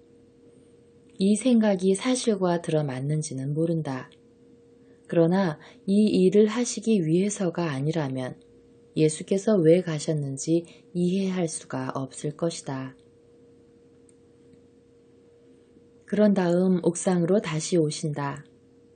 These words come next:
이제는 앉지 않으신다. 만찬이 끝나간다. 예수께서 말씀하신다. "모든 것이 이루어졌느냐?" "주님, 모든 것이 이루어졌습니다."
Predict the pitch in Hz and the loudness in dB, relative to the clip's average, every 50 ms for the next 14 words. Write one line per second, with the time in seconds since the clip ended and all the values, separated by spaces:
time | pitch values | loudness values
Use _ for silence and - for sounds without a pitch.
0 | _ - - 170 156 170 165 156 156 151 156 - 147 156 160 160 160 - 196 180 | _ -6 -4 -2 0 0 0 0 0 -2 -2 -2 -2 -2 -2 -2 -2 -2 -2 -2
1 | 143 135 147 165 185 175 - - 151 139 135 131 127 127 135 - - _ - - | -2 -2 -2 -2 -2 -2 -4 -6 -8 -8 -6 -8 -8 -10 -12 -18 -20 _ -20 -20
2 | _ _ _ _ - _ _ - _ _ _ _ _ _ - - 151 151 151 147 | _ _ _ _ -20 _ _ -20 _ _ _ _ _ _ -6 -4 -2 -2 -2 -4
3 | - 160 147 143 151 170 165 156 156 - - 196 202 202 202 196 185 165 147 139 | -4 -6 -4 -2 0 0 0 -2 -2 -2 0 2 2 2 2 0 -2 -4 -6 -8
4 | 131 - 131 127 135 - - - - _ _ _ _ - _ - - - - - | -8 -10 -10 -10 -12 -16 -20 -20 -20 _ _ _ _ -20 _ -20 -20 -20 -20 -20
5 | _ _ _ _ _ _ _ _ _ _ _ _ _ _ - - 165 156 156 - | _ _ _ _ _ _ _ _ _ _ _ _ _ _ -6 -2 -2 -2 -2 -2
6 | - - 160 156 - 170 175 170 170 - 156 165 180 180 - - 180 160 151 143 | -2 -2 -2 0 0 0 0 0 0 0 0 -2 -2 -2 -4 -4 -4 -4 -4 -6
7 | - - 139 131 131 131 127 127 - - - - _ _ _ _ _ _ _ _ | -8 -10 -10 -10 -8 -10 -10 -12 -14 -18 -20 -20 _ _ _ _ _ _ _ _
8 | _ _ _ _ _ _ _ - _ _ _ _ - - - - - - - _ | _ _ _ _ _ _ _ -20 _ _ _ _ -20 -20 -20 -20 -20 -20 -20 _
9 | - 180 170 175 180 196 196 185 175 170 170 170 - - 165 156 156 156 156 151 | -2 0 2 2 2 2 2 2 4 4 4 2 2 0 2 2 2 2 0 -2
10 | - 160 156 156 147 147 147 147 - 156 143 135 135 131 127 131 135 139 143 147 | -2 -4 -2 -2 -2 -2 -2 -2 -4 -6 -6 -6 -6 -8 -8 -6 -6 -4 -4 -4
11 | 143 139 143 - - - - _ - - - - - - - - _ _ _ _ | -6 -8 -10 -16 -20 -20 -20 _ -20 -20 -20 -20 -20 -20 -20 -20 _ _ _ _
12 | _ _ _ - - - - - 180 175 175 185 196 196 180 160 156 - - 175 | _ _ _ -20 -18 -10 -4 0 2 2 4 4 2 2 0 0 -2 -4 0 2
13 | 170 180 190 190 214 208 196 180 165 156 151 - - 185 185 180 170 165 165 165 | 4 4 4 4 4 4 4 4 4 4 2 2 2 2 4 4 4 2 2 2
14 | 165 175 175 170 165 165 151 - - - 147 143 139 - 139 139 139 135 143 151 | 2 2 2 0 0 -4 -6 -8 -8 -8 -6 -6 -4 -4 -4 -4 -4 -6 -8 -12